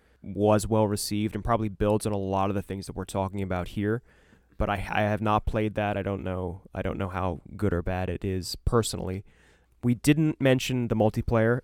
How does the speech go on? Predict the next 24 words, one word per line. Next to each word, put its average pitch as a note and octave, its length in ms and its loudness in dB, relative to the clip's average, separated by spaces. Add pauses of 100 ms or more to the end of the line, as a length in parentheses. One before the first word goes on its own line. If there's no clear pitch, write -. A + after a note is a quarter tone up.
and, G2+ 320 0
uh, G2+ 120 2
Harry B2 240 2
and A#2+ 80 2
I A#2 80 2
did B2 200 2
experiment A#2+ 480 2
with B2+ 120 0
that C3 120 4
a C3 40 2
little C3+ 160 4
bit. C#3+ 240 2
We A#2 160 0
did B2 280 8
actually C#3 440 6
find C3 360 4
a C#3 40 4
lobby C#3 500 6
and G#2+ 140 -6
find A#2+ 280 2
people C3+ 300 0
who C3+ 80 4
were A2+ 140 2
playing, C#3 480 2